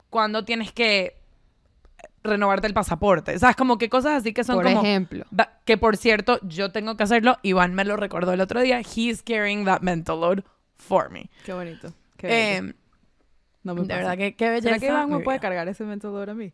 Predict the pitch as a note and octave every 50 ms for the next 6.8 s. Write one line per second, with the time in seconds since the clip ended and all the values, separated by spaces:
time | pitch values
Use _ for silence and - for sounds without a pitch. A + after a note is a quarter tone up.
0 | _ _ - - - E4+ F#4+ G4+ G4+ F#4 D#4+ - - C#4 C#4+ C#4+ D4 D4 F#4+ F#4
1 | D#4+ F#4 E4+ C#4 A#3 B3 A3+ C4+ C#4 C#4 C4+ C4+ C4+ C4+ C4+ C4+ C4+ C4 - -
2 | - B3 A#3 A3 G#3+ G#3 G#3+ G#3 - A#3 A3+ A3+ A3+ A3+ A3+ A#3 A#3 A3+ A#3 A3+
3 | G#3 F#3 F#3+ F3+ F3+ F#3+ F#3+ A#3+ A#3 A3 F#3+ G3+ F#3+ - F#3+ G3 F#3 F3+ F#3+ F3
4 | F#3 F#3 F#3 F#3 E3 F#3 F3+ F3 E3 F3 F3 D3 D#3 D#3 F3 - G#3+ A#3 A3+ A#3+
5 | - F4 C#4 B3+ G3+ - A3+ A3 A#3 A#3 A#3+ A3+ - - C4 C4+ B3+ D4+ D4+ -
6 | D#4+ A#3+ D4 D4+ - - D4+ C#4 B3 G#3+ B3+ A#3+ B3 B3+ A#3 -